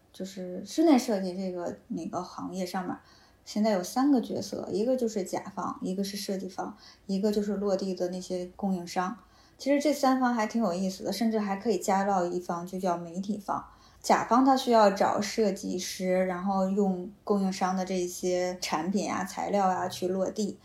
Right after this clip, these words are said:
那供应商其实他首先，第一，他需要一个就是销量的这样一个，就是跟商业相关的。第二，他还需要做品牌的营销。品牌营销往往就是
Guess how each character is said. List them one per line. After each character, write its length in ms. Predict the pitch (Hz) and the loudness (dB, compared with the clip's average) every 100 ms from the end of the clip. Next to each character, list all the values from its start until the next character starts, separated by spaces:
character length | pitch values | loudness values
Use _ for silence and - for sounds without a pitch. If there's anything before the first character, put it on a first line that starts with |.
| - _ - | -20 _ -2
那 220 | 233 214 | 4 4
供 180 | 202 277 | 6 8
应 160 | 269 196 | 8 6
商 260 | 214 220 | 2 0
其 160 | 214 220 | 0 -2
实 160 | 220 202 | -2 -4
他 300 | - 233 247 | 0 0 0
首 260 | - 185 | 0 -2
先， 360 | 202 220 247 247 - | 0 2 2 0 -2
第 200 | - 247 | -2 0
一， 60 | 269 | 0
他 180 | 262 240 | 0 -2
需 260 | - 226 | -2 0
要 200 | 233 202 | 4 6
一 140 | 165 - | 4 -2
个 440 | - 196 180 - - - - | -2 2 2 0 -6 -20 -20
就 140 | - 190 | -8 -6
是 180 | 196 190 | -2 -4
销 340 | - 240 262 | 4 6 8
量 220 | 302 254 | 8 6
的 80 | 185 | 4
这 100 | 202 | 2
样 220 | 196 185 | 2 0
一 60 | 185 | -2
个， 160 | 190 | -2
就 160 | 185 185 | -2 -4
是 100 | 185 | -6
跟 160 | 190 214 | 0 0
商 260 | 208 247 262 | 4 4 4
业 80 | |
相 220 | 185 175 175 | 2 -4 -4
关 180 | 175 | -4
的。 220 | 185 170 - _ - | -2 -6 -8 _ 2
第 140 | 277 | 4
二， 160 | 254 190 | 6 4
他 100 | 214 | 2
还 140 | 220 | 0
需 160 | 214 226 | 2 2
要 100 | 220 | 2
做 200 | 233 202 | 2 0
品 320 | 202 - - | -2 -6 -6
牌 260 | - - | -6 -4
的 140 | 208 214 | 0 0
营 200 | 175 190 | 2 0
销。 400 | 196 233 226 - - - | 2 2 2 0 -16 -20
品 180 | - 196 | -6 0
牌 140 | 202 262 | 4 6
营 160 | 247 | 6
销 200 | 247 254 | 6 6
往 220 | 240 190 | 8 6
往 180 | 220 180 | 4 2
就 140 | - 180 | -2 -4
是 300 | 185 180 | -2 -2